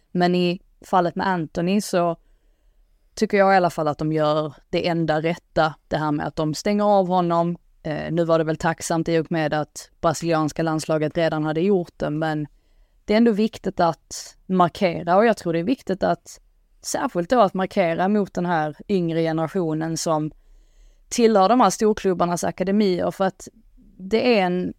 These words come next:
det är ju en speciell, jag tror det är en speciell situation att växa upp och ha som mål att bli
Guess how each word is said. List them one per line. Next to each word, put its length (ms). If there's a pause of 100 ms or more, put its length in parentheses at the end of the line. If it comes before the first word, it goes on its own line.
(480)
det 240
är 40
ju 120
en 80
speciell, 840 (640)
jag 120
tror 140
det 40
är 20
en 60
speciell 440
situation 680
att 140
växa 420
upp 460
och 300 (220)
ha 200
som 220
mål 340
att 160
bli 440